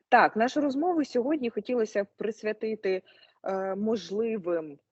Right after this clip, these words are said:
мирним переговорам. Зокрема, зараз можемо спостерігати, взагалі дуже багато в інфор-,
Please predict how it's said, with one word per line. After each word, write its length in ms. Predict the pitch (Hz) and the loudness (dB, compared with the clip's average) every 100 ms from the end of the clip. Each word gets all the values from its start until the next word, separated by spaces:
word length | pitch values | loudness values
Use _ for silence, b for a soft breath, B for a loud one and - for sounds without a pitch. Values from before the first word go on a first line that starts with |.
| _ | _
мирним 560 | 196 220 214 185 180 180 | -2 0 0 -2 -8 -10
переговорам. 1080 | - 196 185 185 180 180 233 320 330 320 311 _ | -8 -6 -4 -4 -6 -6 -6 -4 -6 -8 -14 _
Зокрема, 580 | 190 196 190 196 202 190 | -8 -8 -6 -8 -8 -10
зараз 540 | 175 190 170 147 147 | -4 -2 -2 -4 -8
можемо 380 | 185 175 170 165 | -12 -10 -8 -10
спостерігати, 920 | 160 - 185 - 180 175 180 262 - | -10 -10 -8 2 4 4 4 0 0
взагалі 460 | 175 165 170 180 175 B B - | -6 -6 -2 0 0 B B -10
дуже 440 | 180 208 202 180 | -4 -2 0 -2
багато 500 | 165 185 185 165 - | -2 -6 -2 -2 0
в 40 | |
інфор-, 320 | 160 165 - | -4 -4 -8